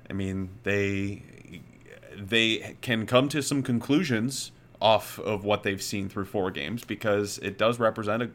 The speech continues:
a solid chunk of the actual season. And in what they're trying to do is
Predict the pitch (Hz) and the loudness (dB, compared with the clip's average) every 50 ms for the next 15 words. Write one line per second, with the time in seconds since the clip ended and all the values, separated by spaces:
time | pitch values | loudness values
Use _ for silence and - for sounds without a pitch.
0 | - - - 104 104 - - 101 101 101 107 107 107 - - - - 185 185 131 | -10 -8 -6 -6 -4 -2 -2 0 0 2 0 0 -4 -6 -6 0 4 4 4 4
1 | 147 156 - - - - - - - - - - - 117 120 117 117 110 117 117 | 2 -2 -8 -14 -18 -20 -20 -20 -20 -20 -12 -4 -2 0 0 0 -2 0 0 2
2 | 117 110 107 107 110 - 127 113 113 110 - 151 156 135 - 110 101 107 107 - | 4 6 4 4 2 -2 -4 -4 -4 -2 -2 -2 -2 0 0 -2 -2 -2 -4 -8
3 | - - - - - - - 113 120 120 117 113 107 - - - 120 123 120 117 | -10 -18 -20 -20 -12 -2 4 6 6 6 6 4 0 -2 -4 -2 0 2 2 4
4 | 117 123 120 - 113 110 - - 156 160 180 196 180 - 107 92 98 92 98 117 | 4 2 2 2 -2 0 2 4 6 6 6 4 2 0 -4 -2 -2 0 0 0
5 | 135 127 113 104 101 101 104 - - | 0 0 2 0 0 -2 -2 -4 -8